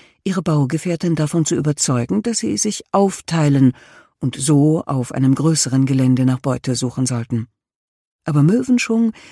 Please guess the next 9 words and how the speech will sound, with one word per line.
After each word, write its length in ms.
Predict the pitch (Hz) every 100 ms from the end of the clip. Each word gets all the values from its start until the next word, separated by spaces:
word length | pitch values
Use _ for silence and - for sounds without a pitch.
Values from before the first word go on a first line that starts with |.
| - -
blieb 160 | 147
beharrlich 540 | 131 120 147 202 208 -
wie 60 |
eine 160 | 147 143
Klette 520 | - 151 123 - -
an 140 | 131
ihr 120 | 143 139
hängen. 460 | 131 113 120 123 - _ _ _ _ _ _ _ _ -
„Kleefuß 680 | - 180 160 - 254 247